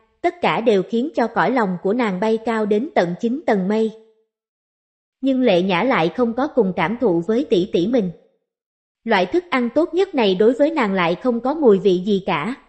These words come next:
bởi vì tâm tư của nàng không nằm trên vài miếng thịt này,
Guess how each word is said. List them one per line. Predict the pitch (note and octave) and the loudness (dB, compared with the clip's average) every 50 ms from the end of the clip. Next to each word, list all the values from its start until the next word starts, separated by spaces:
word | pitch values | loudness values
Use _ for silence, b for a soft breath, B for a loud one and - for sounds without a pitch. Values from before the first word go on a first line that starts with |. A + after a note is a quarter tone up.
| _ _ _ - | _ _ _ -2
bởi | G#3 G3 F3+ A#3 - | 0 2 2 2 2
vì | C#4+ A3+ G3 F#3 | 0 0 0 0
tâm | - A#3+ A#3 A3+ | -2 -4 -4 -2
tư | - B3+ A#3+ A#3 A3+ A#3 | 0 0 0 0 0 0
của | G#3 F#3+ | -2 0
nàng | A3+ B3+ A3+ G3+ F#3 F3 | 0 0 -2 -2 -4 -4
không | - B3 B3 A#3 A#3 | -4 -4 -4 -2 0
nằm | A3 G3+ F#3 F3+ | 0 -2 -2 0
trên | - B3 A3+ A3+ A3 | 0 0 0 0 0
vài | G3+ G#3+ G3 F3+ | -2 -2 0 0
miếng | F3+ G3+ G#3+ C4 D#4 - | 0 0 0 -2 0 0
thịt | C#4+ A3 - | -2 0 0
này, | G#3 G#3 G3 F#3+ F3+ E3+ - | -2 -4 -2 -2 -4 -6 -10